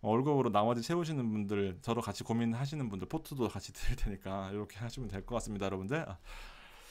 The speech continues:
자, 다음 시간에는 파킹 통장을 또 설명을 드릴게요. 또 핫한데 장점과 단점이 명확하게 있습니다. 어, 많이 관심 가져주시고 구독, 좋아요, 알림, 멤버십도 많이 관심 가져주시면, 어, 도움 드릴 수 있도록 최선을 다해서 노력하겠습니다. 음, 감사합니다.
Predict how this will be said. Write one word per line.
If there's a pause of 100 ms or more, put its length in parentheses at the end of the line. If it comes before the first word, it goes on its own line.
(300)
자,
다음
시간에는
파킹
통장을
또
설명을
드릴게요.
또
핫한데
장점과
단점이
명확하게
있습니다.
어,
많이
관심
가져주시고
구독,
좋아요,
알림,
멤버십도
많이
관심
가져주시면, (280)
어,
도움
드릴
수
있도록
최선을
다해서
노력하겠습니다.
음,
감사합니다.